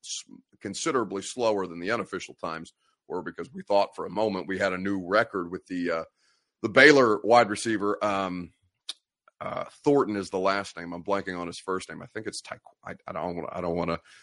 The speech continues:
say something incorrectly, but the Baylor wide receiver who ran a four two one unofficially, um, uh, we thought may have broken a record, and the wide receiver numbers were crazy.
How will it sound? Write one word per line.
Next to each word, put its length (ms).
say 160
something 260
incorrectly, 480
but 200
the 200
Baylor 400
wide 240
receiver 480
who 160
ran 300
a 80
four 280
two 200
one 280
unofficially, 840
um, 560
uh, 160
we 200
thought 360
may 220
have 140
broken 280
a 40
record, 400
and 140
the 60
wide 260
receiver 320
numbers 340
were 200
crazy. 540